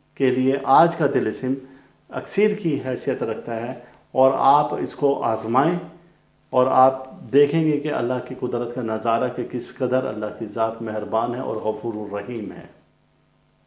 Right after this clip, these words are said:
بیری کا درخت، جسے، جیسے کہ، آ، سدرۃ المنتہا، سدرہ یعنی کہ بیری کو بولا جاتا ہے، تو یہ آپ نے اکثر لفظ سنا ہوگا۔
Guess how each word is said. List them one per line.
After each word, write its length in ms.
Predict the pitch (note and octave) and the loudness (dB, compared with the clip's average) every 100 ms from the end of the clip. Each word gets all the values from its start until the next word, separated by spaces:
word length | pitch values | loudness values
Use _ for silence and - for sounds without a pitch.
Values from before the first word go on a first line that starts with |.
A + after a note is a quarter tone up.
| _ _ _ _ - _ _ _ _ _ _ - | _ _ _ _ -20 _ _ _ _ _ _ -16
بیری 380 | A2 C#3 D3 D3+ | 6 8 8 6
کا 80 | D3 | 4
درخت، 360 | E3 C3 - - - _ _ _ _ _ _ _ _ - | 4 2 0 -12 -20 _ _ _ _ _ _ _ _ -10
جسے، 400 | A2 G#2+ A#2 A2 A2+ B2 | -8 -6 -4 -4 -4 -6
جیسے 260 | A#2 A2 A#2+ | -4 -4 -4
کہ، 160 | A2+ A2+ | -4 -4
آ، 180 | B2 A2+ | -4 -6
سدرۃ 420 | - A#2 A2+ A2 | -6 -4 -2 0
المنتہا، 640 | A2+ A2+ A2 A2+ G2+ B2+ D3 | 0 -2 -2 -2 -4 -8 -6
سدرہ 380 | A#2+ A2 A2 A2+ | -6 -2 -2 -2
یعنی 200 | A2 G#2+ | -4 -4
کہ 140 | G#2 A2+ | -4 -2
بیری 300 | A#2 B2+ C#3+ | 0 0 0
کو 120 | E3+ | 0
بولا 240 | D#3+ D#3+ | 2 0
جاتا 340 | D#3 C#3 C#3 C#3 | 0 -2 -4 -8
ہے، 40 | - - _ _ _ _ _ _ _ _ _ _ | -14 -20 _ _ _ _ _ _ _ _ _ _
تو 140 | - B2+ | 0 2
یہ 220 | B2 C#3+ | 6 6
آپ 300 | C#3+ B2+ - | 6 2 2
نے 80 | B2+ | -2
اکثر 320 | C3 - C3+ | -4 -4 -2
لفظ 260 | A#2+ A#2+ - | -2 -4 0
سنا 160 | C#3+ | 2
ہوگا۔ 400 | D3 C3+ B2 A#2 | 2 2 0 -4